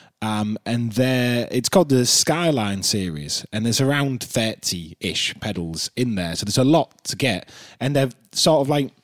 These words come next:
a quarter of the size of a normal pedal, um, but they sound really fun, and they're sort of, like, a nice budget thing to collect, but you know, they're so hard to find, as some of them in particular, because they've been discontinued.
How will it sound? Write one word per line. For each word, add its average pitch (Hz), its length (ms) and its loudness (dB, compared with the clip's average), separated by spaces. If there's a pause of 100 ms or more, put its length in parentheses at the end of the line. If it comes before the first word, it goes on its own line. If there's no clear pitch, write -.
(400)
a 139 60 -2
quarter 208 560 2
of 190 80 0
the 185 80 4
size 196 520 2
of 160 80 4
a 147 60 4
normal 165 460 4
pedal, 185 480 0 (520)
um, 127 640 0
but 175 220 4
they 165 80 4
sound 226 320 4
really 147 160 6
fun, 104 320 0
and 135 140 -2
they're 147 80 2
sort 202 180 4
of, 160 80 -4
like, 160 240 2 (500)
a 139 80 0
nice 156 460 2
budget 147 580 4
thing 147 260 0
to - 120 -2
collect, - 720 -4 (320)
but 143 260 4 (720)
you 160 120 4
know, 135 240 4
they're 139 220 2
so 165 400 6
hard 151 300 0
to 127 100 0
find, 143 400 0
as 107 80 2
some 151 200 4
of 127 140 0
them 98 320 0
in 139 180 -2
particular, 123 580 0
because 123 460 0
they've 113 200 -2
been 120 160 0
discontinued. 147 1040 2